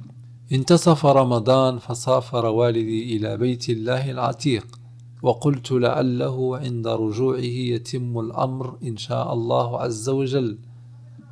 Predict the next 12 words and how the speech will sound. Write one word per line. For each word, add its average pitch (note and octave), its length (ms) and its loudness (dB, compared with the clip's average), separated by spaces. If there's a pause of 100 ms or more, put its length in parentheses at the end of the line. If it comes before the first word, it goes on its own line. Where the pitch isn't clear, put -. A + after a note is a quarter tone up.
رجع C3+ 420 6
والدي، C#3 680 6 (560)
إلا C3 360 4
أنه C#3+ 360 4
قال C#3 320 2
لي B2+ 420 0 (440)
إن C3 240 -2
الفتاة B2+ 720 0
لا C3 200 4
ترد B2+ 500 -2
أبدًا D3 580 4
على B2 480 2